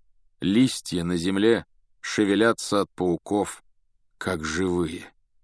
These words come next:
Крутя головой, он разглядел обширную лощину.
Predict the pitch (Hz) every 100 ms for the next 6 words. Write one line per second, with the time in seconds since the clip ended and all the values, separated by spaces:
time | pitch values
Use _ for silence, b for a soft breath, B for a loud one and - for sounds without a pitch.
0 | _ _ _ _ _ - 107 - 131 107
1 | 101 98 127 120 104 104 104 85 95 82
2 | 107 101 - 107 101 98 98 101 - -
3 | 95 87